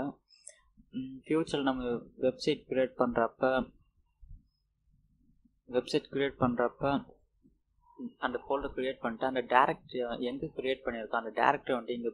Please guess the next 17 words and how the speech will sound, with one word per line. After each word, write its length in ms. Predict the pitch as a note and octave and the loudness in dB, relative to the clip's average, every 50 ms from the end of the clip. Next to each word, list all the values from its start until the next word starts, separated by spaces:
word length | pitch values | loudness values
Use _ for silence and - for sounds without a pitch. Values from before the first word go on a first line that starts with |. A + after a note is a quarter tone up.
| - | -2
போடணும். 400 | - A#2+ A#2 A2 A2 G#2+ G2+ - - - | 0 0 0 0 0 -4 -6 -8 -6 -4
இங்க 160 | A#2+ A#2+ A#2 - - | -4 -2 -2 -4 0
போ-, 200 | - C#3+ - - | 0 0 4 4
அப்பதான் 420 | B2 - - - C3 C#3 D3 D3 | 2 2 4 2 4 4 2 0
வந்து 160 | C3+ B2 C3 C3+ | 0 2 2 2
அது 180 | C3+ B2+ A#2+ - - _ _ - - - _ - - _ _ | 2 0 -6 -10 -10 _ _ -20 -20 -20 _ -20 -20 _ _
Django-, 600 | - - B2+ B2+ C3+ C3+ - - - B2 A#2 A#2 - C3 | 4 4 6 6 4 2 -4 2 2 4 4 4 2 6
Django-, 420 | A#2 C3 B2 C3 C3 D3 C#3+ - A#2+ | 10 12 12 12 12 10 6 6 6
Django-க்கு 460 | A#2+ - B2+ B2+ C#3 D3 D3 C3 - B2+ | 10 12 12 12 12 12 12 12 12 10
வந்து 180 | A#2 A#2 B2 A#2+ | 10 10 8 8
தெரியும் 340 | - B2 A2+ A#2 A#2 - - - _ _ _ _ - _ _ _ | 8 6 6 6 4 0 -2 -6 _ _ _ _ -20 _ _ _
எங்க 200 | - B2+ C#3 C#3 D#3+ | -8 -8 -6 -4 -6
வந்து 160 | C#3+ C3+ C3 | -6 -4 -8
இந்த 140 | B2+ B2+ A#2 | -10 -12 -10
templates 500 | - A#2+ A#2 A#2 - C#3 C3 B2 - - | -8 -8 -8 -8 -10 -10 -12 -12 -12 -16
வந்து 220 | - A2+ A2 A2+ A2+ | -16 -16 -12 -10 -10
இருக்கு. 380 | A2 G#2+ - - _ _ A2+ | -10 -10 -12 -16 _ _ -12